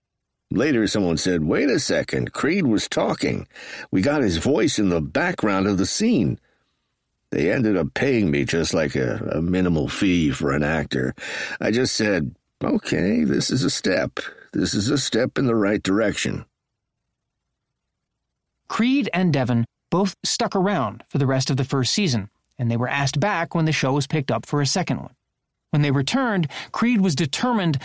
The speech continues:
Speaker 2: to show the producers that he was capable of more than just background work. With help from Joe Moore, he shot a video of himself in front of the Venetian blinds at his apartment, showing off an oddball character he'd created that was basically himself minus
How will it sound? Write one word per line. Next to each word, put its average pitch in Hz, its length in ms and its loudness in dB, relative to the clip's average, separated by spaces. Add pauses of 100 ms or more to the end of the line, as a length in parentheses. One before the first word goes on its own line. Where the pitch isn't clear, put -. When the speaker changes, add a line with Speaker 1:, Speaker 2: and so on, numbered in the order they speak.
(120)
Speaker 2:
to 165 100 0
show 226 320 0
the 190 100 2
producers 147 720 0 (100)
that 143 100 0
he 139 80 2
was 135 120 0
capable 185 480 0
of 156 80 2
more 139 300 2
than 139 160 2
just 127 320 -2
background 139 520 0
work. 95 300 -6 (640)
With 127 140 0
help 180 260 0
from 156 240 2
Joe 151 240 2
Moore, 143 420 0 (300)
he 180 80 2
shot 190 240 2
a 165 60 2
video 214 400 2
of 156 100 0
himself 151 640 0
in 143 120 2
front 151 260 2
of 135 80 2
the 139 100 2
Venetian 135 460 2
blinds 165 420 0
at 123 100 0
his 127 140 0
apartment, 151 540 -2 (280)
showing 190 360 0
off 170 160 0
an 165 180 0
oddball 170 560 2
character 180 480 0
he'd 117 180 0
created 117 460 -2 (300)
that 135 60 0
was 123 120 2
basically 135 520 0
himself 120 580 0 (240)
minus 196 440 0